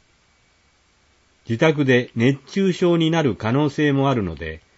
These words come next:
こまめな水分補給や室温を適切に保つなど、熱中症対策を心がけましょ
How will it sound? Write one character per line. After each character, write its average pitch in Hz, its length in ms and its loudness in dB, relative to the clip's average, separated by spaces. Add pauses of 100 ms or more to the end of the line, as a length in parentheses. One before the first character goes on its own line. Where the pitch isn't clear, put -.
(260)
こ 127 140 -4
ま 151 120 0
め 160 140 -2
な 90 260 -4
水 160 300 -6
分 160 240 -6
補 151 160 -4
給 90 240 -10
や 78 240 -14 (520)
室 - 280 -4
温 156 160 4
を 131 240 0 (100)
適 120 220 -2
切 175 340 -2
に 165 80 0
保 160 260 0
つ 123 140 -6
な 92 140 -6
ど、 80 240 -12 (520)
熱 131 280 2
中 190 240 -2
症 170 240 0
対 165 240 0
策 95 340 -6
を 80 80 -8
心 156 420 -2
が 147 140 0
け 135 80 -2
ま 127 140 -2
し - 140 -10
ょ 71 200 -10